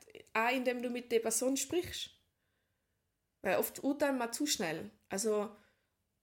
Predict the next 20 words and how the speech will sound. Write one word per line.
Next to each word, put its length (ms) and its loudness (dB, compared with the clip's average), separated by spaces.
wenn 420 0
jemand 760 0
dir 160 0
vielleicht 280 -2
gegenüber 320 0
ein 80 -2
bisschen 260 0
mürrisch 380 4
ist 400 -2
und 100 -16
du 80 -14
denkst, 380 0
„Ah, 160 2
jetzt 140 -16
mag 200 -2
sie 140 0
mich 160 -4
nicht, 360 -6
die 60 -10
Person“, 480 -4